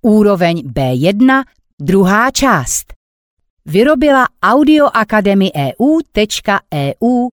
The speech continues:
dva tisíce dvacet tři. Skripta k tomuto poslechovému kurzu stahujte zdarma na W W W audio akademie E U tečka E U.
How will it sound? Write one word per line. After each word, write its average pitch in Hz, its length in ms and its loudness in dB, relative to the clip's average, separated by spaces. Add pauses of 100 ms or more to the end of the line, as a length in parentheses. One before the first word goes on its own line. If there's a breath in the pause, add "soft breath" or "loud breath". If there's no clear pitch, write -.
(100)
dva 170 200 -2
tisíce 277 520 -4
dvacet 190 480 -4
tři. 160 240 -6 (380)
Skripta - 600 -2
k - 100 -8
tomuto 175 360 0
poslechovému 165 800 -2
kurzu 151 500 -2 (160)
stahujte 151 600 -2
zdarma 151 520 0 (320 soft breath)
na 147 140 0
W 156 220 2
W 131 240 0
W 143 400 -2 (140)
audio 165 500 2
akademie 160 600 -2
E 123 260 -4
U 151 260 -4
tečka - 600 -10
E 165 300 -14
U. 185 200 -20